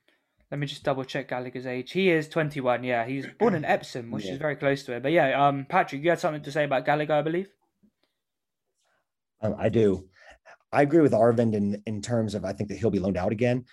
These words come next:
Speaker 3: but I do know, I've heard the same thing about Conor Gallagher that I heard about Loftus-Cheek, in that Thomas Tuchel is a fan.
Speaker 1: Mm.
Speaker 3: And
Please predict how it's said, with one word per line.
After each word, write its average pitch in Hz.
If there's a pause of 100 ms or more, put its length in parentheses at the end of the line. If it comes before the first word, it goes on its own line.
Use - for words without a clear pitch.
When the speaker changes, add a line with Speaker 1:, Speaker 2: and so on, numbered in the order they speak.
(140)
Speaker 3:
but 104
I -
do 120
know, 127 (100)
I've -
heard 131
the 117
same 123
thing 117 (680)
about 104 (380)
Conor 123
Gallagher 113
that 101
I 101
heard 107
about 101
Loftus-Cheek, 104
in 101
that 92 (220)
Thomas 113
Tuchel 104
is 92
a 90
fan. 85 (460)
Speaker 1:
Mm. 107
Speaker 3:
And 98